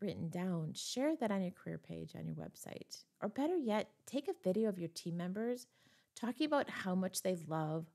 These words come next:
working with you and working for you. Because nothing says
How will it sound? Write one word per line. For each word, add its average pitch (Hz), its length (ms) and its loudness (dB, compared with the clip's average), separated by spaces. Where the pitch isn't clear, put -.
working 202 400 2
with 160 200 -2
you - 220 -10
and 202 220 4
working 220 600 4
for 175 200 4
you. 170 380 -6
Because 180 520 4
nothing 214 720 4
says 170 880 4